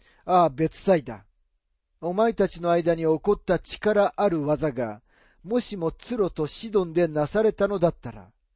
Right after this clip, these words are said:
彼らはとうの昔に荒布をまとい、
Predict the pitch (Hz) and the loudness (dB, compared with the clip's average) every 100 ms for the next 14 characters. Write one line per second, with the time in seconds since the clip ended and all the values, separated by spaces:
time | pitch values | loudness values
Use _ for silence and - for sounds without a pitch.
0 | _ _ _ _ _ _ 190 180 156 147 | _ _ _ _ _ _ 2 4 4 4
1 | 143 - 226 247 185 160 160 170 151 156 | 0 -2 -2 -2 -2 -4 -2 -4 -4 -8
2 | 170 156 - 147 180 220 214 208 220 156 | -10 -12 -8 0 2 2 0 0 0 0
3 | 147 - 123 104 | -4 -6 -12 -12